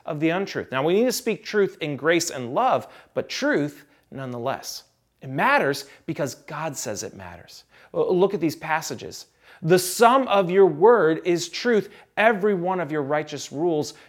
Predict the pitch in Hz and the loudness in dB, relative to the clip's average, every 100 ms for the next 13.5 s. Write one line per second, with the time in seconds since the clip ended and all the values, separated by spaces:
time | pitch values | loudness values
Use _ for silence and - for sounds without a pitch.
0 | _ 160 143 107 156 185 135 127 - _ | _ -8 -8 -4 0 0 0 -4 -10 _
1 | _ 131 - 147 135 110 - _ _ _ | _ -12 -10 -12 -14 -18 -20 _ _ _
2 | _ - 185 226 277 262 - 247 226 - | _ -10 -8 -4 -4 -2 -2 0 0 0
3 | 233 185 - 165 190 202 185 190 - 196 | 0 0 -2 0 2 0 -6 -8 -2 0
4 | 202 202 - 156 180 175 123 135 180 196 | 0 -2 -6 -2 0 -2 -2 2 4 4
5 | 185 214 196 170 - - 143 143 147 165 | 2 0 0 -4 -4 -6 -4 -2 0 -2
6 | 185 - 131 151 180 175 - - - _ | -4 -8 -10 -4 -2 -2 -6 -20 -20 _
7 | _ _ _ - 190 165 302 330 - 262 | _ _ _ -4 -2 0 0 0 -2 -2
8 | 220 285 262 247 214 247 226 240 226 214 | -2 -4 -2 -4 -2 -2 0 0 0 0
9 | 220 202 208 233 247 117 - _ 254 196 | -2 -6 -6 -6 -6 -8 -14 _ 2 2
10 | - 233 240 202 180 294 - 254 - 196 | 4 4 4 2 -2 -4 -4 -6 -6 -8
11 | 151 127 - 107 - - - - 233 262 | -8 -8 -10 -10 -12 -20 -4 0 2 2
12 | 254 226 226 208 208 185 180 - 214 214 | 0 -2 -4 -2 4 4 2 -2 -2 0
13 | 175 - - 123 147 | -6 -8 -6 -6 -6